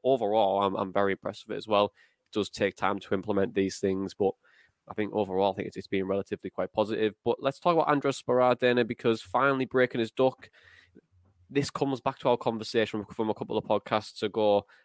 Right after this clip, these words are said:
uh, where we were regarding stats versus contribution and what does the player really bring. Um, because I appreciate stats don't explain everything, but they do give it a good story.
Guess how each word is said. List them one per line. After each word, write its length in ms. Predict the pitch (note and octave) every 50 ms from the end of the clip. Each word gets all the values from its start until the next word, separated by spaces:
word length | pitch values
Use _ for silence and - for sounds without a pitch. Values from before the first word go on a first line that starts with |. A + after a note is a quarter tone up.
| _
uh, 180 | - A2 A2 G#2
where 120 | G#2 A2
we 80 | G#2+ G#2
were 80 | G#2 G2+
regarding 320 | G2+ F#2 G#2 G2 F#2+ G2
stats 480 | - - - - G#2+ G2+ - - - -
versus 300 | A2 G#2 F#2+ - - -
contribution 920 | - G#2 G2 - - F2 - A2 A2+ A2+ G#2+ - - A#2 A2 G#2+ G#2 G2 _ - - _ _ _ _ -
and 220 | G2+ G2 G2+ G2
what 140 | G2+ G#2 -
does 160 | A2 G2 -
the 80 | G#2+ G2
player 340 | - - A2 G2+ G2 G2
really 240 | G2 G2+ G2 F#2+ F#2+
bring. 460 | F2 - - A2+ A2 A2 A2 G#2+ G#2 -
Um, 400 | G#2 G2+ G2 G2+ G2+ G2 G2 G2
because 400 | - - - A2 G#2+ G2 - - - - - _ - - - -
I 140 | - - - - -
appreciate 460 | - - - A2 G2+ - - G2+ -
stats 400 | - - - G#2 - - - -
don't 280 | - G2+ G2 F#2+ - - _ _ _ _ _ _ _ _ _ _ -
explain 520 | - - - - - A#2 G#2+ G2+ G2 G2+
everything, 440 | G#2+ G#2+ A#2 A2 G2+ - G#2 G2+ G2+
but 180 | - G#2+ G#2
they 100 | F#2+ G#2+
do 180 | G2 G#2+ G#2+ G#2
give 180 | - A2 G2 G2
it 80 | G2
a 40 | G2+
good 180 | - G2+ F#2+ -
story. 460 | - - G#2+ G2+ G2+ G2+ G#2 A2